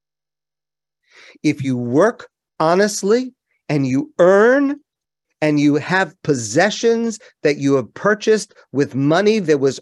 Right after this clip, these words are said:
earned ethically and honestly, there is holiness to those objects. They were inexpensive,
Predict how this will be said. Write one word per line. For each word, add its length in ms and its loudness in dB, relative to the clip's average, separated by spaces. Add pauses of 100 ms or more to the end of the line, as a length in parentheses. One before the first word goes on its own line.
earned 380 2 (100)
ethically 640 -2
and 180 -4 (100)
honestly, 720 -2 (240)
there 280 0
is 160 -2 (140)
holiness 1000 2 (280)
to 100 -2
those 300 0
objects. 680 -10 (2750)
They 100 4
were 160 4
inexpensive, 880 -2